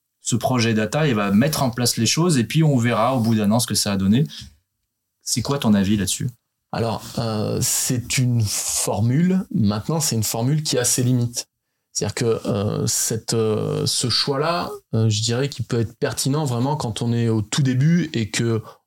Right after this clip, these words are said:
Speaker 2: on se dit qu'on a su-, un petit peu de temps pour, entre guillemets, patauger. Voilà. Et se faire la main. Maintenant, euh, les limites, c'est que on peut pas construire à long terme sur de l'à peu près,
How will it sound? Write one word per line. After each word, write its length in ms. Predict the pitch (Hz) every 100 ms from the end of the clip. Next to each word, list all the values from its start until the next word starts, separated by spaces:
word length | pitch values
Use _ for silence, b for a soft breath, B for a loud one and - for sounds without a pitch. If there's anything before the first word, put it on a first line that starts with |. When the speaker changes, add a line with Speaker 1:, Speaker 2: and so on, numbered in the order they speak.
| -
Speaker 2:
on 160 | 113 113
se 260 | - -
dit 320 | 117 113 139 165
qu'on 240 | - 113
a 120 | 110
su-, 380 | - - - 131 - _
un 140 | 135 139
petit 160 | -
peu 160 | 135 139
de 60 |
temps 220 | - 151 160
pour, 360 | - 139 147
entre 240 | - 110 117
guillemets, 260 | 110 127
patauger. 600 | 147 160 - 135 110 98 - _ _ _
Voilà. 240 | 107 92 - b b
Et 80 | 123
se 160 | - 113
faire 220 | - 127
la 100 | 117
main. 200 | 107 98 _ _ _ _ -
Maintenant, 540 | 107 - 165 160 156 -
euh, 500 | 101 101 104 101 -
les 280 | 123 113 117
limites, 320 | 131 165 170
c'est 200 | - 110
que 320 | 123 110 -
on 120 | 120 104
peut 160 | 117
pas 140 | 104 131
construire 500 | 135 113 - 131 110
à 80 |
long 180 | 113 117
terme 380 | 104 147 156 156 - _ _ _
sur 300 | - - 110
de 100 | 113
l'à 160 | 110
peu 160 | 113 117
près, 480 | - 131 143 151